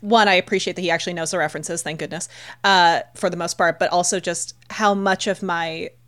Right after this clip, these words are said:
my love of things is referential. And this show is so referential of the time and of, like, the,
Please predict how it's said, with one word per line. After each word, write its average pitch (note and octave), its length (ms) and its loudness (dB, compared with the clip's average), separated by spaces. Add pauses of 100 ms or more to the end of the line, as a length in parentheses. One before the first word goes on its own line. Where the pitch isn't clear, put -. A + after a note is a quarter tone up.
(320)
my F#3 200 2
love F#3 240 2
of F3+ 80 -6
things F3+ 200 -6
is F3 160 -4
referential. F#3+ 720 -2 (320)
And G3+ 120 2
this F#3 100 0
show E3+ 240 0
is D#3 220 -6 (360)
so F3 400 0
referential D#3 840 -4
of D#3+ 200 2
the E3 80 -4
time D#3+ 520 -4
and E3+ 140 -4
of, D#3 260 -2 (800)
like, - 240 -4
the, E3 200 -4